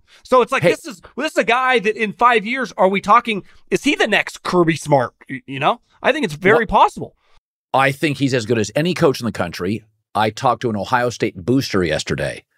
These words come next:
Speaker 2: He said, "If you asked me today who's the coach in the year, I'd say Kalen DeBoer at Ohio State." And I said, "Well, Washington's gonna get to eight million dollars." And, wa-, you know, Washington's a funny program. It's the one,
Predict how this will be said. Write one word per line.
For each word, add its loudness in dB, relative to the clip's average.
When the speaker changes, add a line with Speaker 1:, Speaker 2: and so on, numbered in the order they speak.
Speaker 2:
He -2
said, 2
"If -8
you -4
asked -2
me -2
today 0
who's -2
the -6
coach 0
in -8
the -4
year, 0
I'd 0
say -2
Kalen 0
DeBoer -2
at -6
Ohio -4
State." 0
And -2
I 0
said, 0
"Well, -4
Washington's 0
gonna 2
get 2
to -4
eight 0
million -2
dollars." -4
And, 0
wa-, 0
you -4
know, -2
Washington's -2
a -8
funny -4
program. -2
It's -16
the -2
one, -4